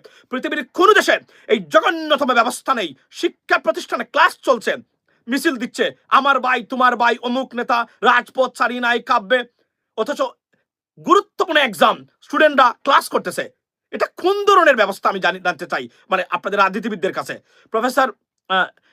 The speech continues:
ইউনিভার্সিটি সেনাবাহিনীর সাথে ব-, আমি বলছি যে, এবং এই সন্ত্রাসীদেরকে অনতিবিলম্বে গ্রেফতার করা হোক। আমরা এদেরকে জেলের ভিতরে দেখতে চাই। আমি ক্রসফায়ারকে সমর্থন করি না, তবে এই ধরনের শিক্ষা প্রতিষ্ঠানে সন্ত্রাস এবং নৈরাজ্য সৃষ্টিকারী সন্ত্রাসীদেরকে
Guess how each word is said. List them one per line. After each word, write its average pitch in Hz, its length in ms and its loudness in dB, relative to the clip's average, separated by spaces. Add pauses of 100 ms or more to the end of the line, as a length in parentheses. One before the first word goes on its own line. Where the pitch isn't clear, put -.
(100)
ইউনিভার্সিটি 190 320 -4
সেনাবাহিনীর 196 380 -2
সাথে 190 240 -10
ব-, 180 160 -8 (400)
আমি 302 160 0
বলছি 330 260 4 (420)
যে, 254 220 2 (100)
এবং 294 260 2 (140)
এই 330 380 2 (160)
সন্ত্রাসীদেরকে 262 800 0 (180)
অনতিবিলম্বে 247 600 0
গ্রেফতার 185 320 -4
করা 170 140 -4
হোক। 147 200 -8 (420)
আমরা 254 340 4
এদেরকে 285 280 2
জেলের 294 260 2
ভিতরে 277 240 0
দেখতে 247 240 -2
চাই। 202 240 0 (320)
আমি 247 160 -4
ক্রসফায়ারকে 285 600 0
সমর্থন 269 480 0
করি 233 180 -2
না, 190 140 -2 (360)
তবে 285 140 6
এই 311 80 2
ধরনের 320 340 4 (220)
শিক্ষা - 420 0
প্রতিষ্ঠানে 311 520 -2
সন্ত্রাস 320 460 0
এবং 294 140 0
নৈরাজ্য 285 420 0
সৃষ্টিকারী 302 520 -4
সন্ত্রাসীদেরকে 269 800 -2